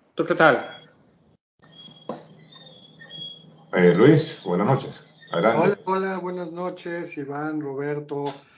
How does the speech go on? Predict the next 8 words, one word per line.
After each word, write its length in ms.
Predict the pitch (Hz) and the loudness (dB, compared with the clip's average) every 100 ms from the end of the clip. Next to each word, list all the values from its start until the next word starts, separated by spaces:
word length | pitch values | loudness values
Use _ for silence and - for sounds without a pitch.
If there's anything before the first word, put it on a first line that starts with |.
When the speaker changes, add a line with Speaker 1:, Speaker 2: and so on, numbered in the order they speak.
| _ _ | _ _
Speaker 3:
Pues, 600 | 143 139 139 131 - - | -6 -4 -6 -10 -16 -14
ah, 360 | 139 135 135 135 | -12 -12 -12 -10
muy 180 | 143 160 | -8 -6
contento 680 | 160 147 160 175 175 175 | -8 -6 -6 -6 -8 -10
por 200 | 165 131 | -10 -12
estar, 280 | 127 - 151 151 151 | -12 -12 -8 -8 -10
eh, 140 | 135 139 - | -16 -20 -20
aquí 480 | 120 - 147 156 165 | -20 -14 -4 -2 -2